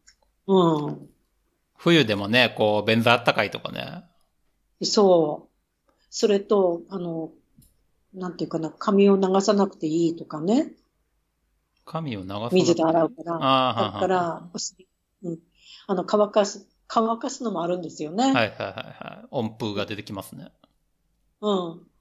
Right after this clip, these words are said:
Speaker 1: だからそういうのでもって、髪なんかの節約にもなるでしょ？
Speaker 2: うん。
Speaker 1: とか、それもすごくいいんだし、使ってみればいいことはわかるんだけど、使ってみる場所がないし、それから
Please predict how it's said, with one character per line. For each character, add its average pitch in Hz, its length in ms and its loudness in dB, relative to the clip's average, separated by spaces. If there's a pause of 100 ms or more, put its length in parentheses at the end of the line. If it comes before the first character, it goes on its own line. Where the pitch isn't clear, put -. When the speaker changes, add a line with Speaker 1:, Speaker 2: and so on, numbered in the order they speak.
(220)
Speaker 1:
だ 185 80 -6
か 196 80 -2
ら 175 100 -2
そ 208 240 0
う 214 60 2
い 226 100 0
う 214 60 -2
の 208 120 -2
で 185 80 -4
も 165 200 -6
っ - 20 -10
て、 170 640 0
髪 196 220 0
な 196 80 2
ん 190 80 -4
か 180 100 -2
の 160 140 -6
節 185 340 0
約 175 180 2
に 170 100 -4
も 165 100 -6
な 180 100 0
る 143 100 -4
で 147 120 -12
し - 160 -2
ょ？ 254 280 4 (160)
Speaker 2:
う 120 60 -8
ん。 110 180 -6 (380)
Speaker 1:
と 208 60 -8
か、 - 140 -4 (120)
そ - 180 -4
れ 233 80 4
も 226 220 2
す - 160 -6
ご 247 160 2
く 240 140 -12
い - 120 -14
い 226 240 0
ん 196 80 -2
だ 175 140 -2
し、 185 420 -2 (640)
使 - 240 -2
っ 240 60 2
て 254 180 -4
み 254 140 0
れ 202 140 2
ば 202 240 2
い 214 180 -4
い 214 80 -6
こ 202 120 -4
と 185 120 -2
は 160 100 -2
わ 170 140 -2
か 214 100 2
る 196 100 0
ん 175 40 -6
だ 160 80 -6
け 170 100 -6
ど、 180 220 -4 (560)
使 - 260 -2
っ 220 140 -2
て 220 100 -6
み 226 140 0
る 202 120 2
場 214 160 0
所 202 140 -2
が 175 140 -2
な 180 180 -6
い 147 120 -8
し、 151 520 -6 (1120)
そ - 120 -4
れ 196 140 2
か 202 100 -4
ら 180 260 -4